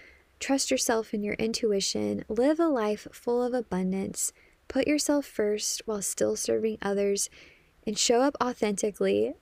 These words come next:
every dang day. The Ascent was designed with you specifically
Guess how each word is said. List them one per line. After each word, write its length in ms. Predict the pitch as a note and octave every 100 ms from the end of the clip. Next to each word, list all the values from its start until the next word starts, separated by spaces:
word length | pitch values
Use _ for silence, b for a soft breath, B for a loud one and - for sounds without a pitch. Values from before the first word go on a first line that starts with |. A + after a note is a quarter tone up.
| _
every 640 | - G#3+ A3 B3 C4 C4+ C#4 G#3+
dang 540 | G#3+ G#3+ G#3+ A3 A3+ - G#3 G3
day. 640 | A3 G3+ G3 G3+ G#3 B3 B B B -
The 240 | G#3 B3
Ascent 420 | B3 - B3 B3 C4+
was 160 | C4+
designed 640 | - B3 G#3+ G3+ G3 G3 -
with 280 | G#3+ G#3 G3
you 540 | G#3 G#3+ A#3+ F#3+ F#3+ G#3
specifically 840 | - - G#3+ - A3+ G#3 - G3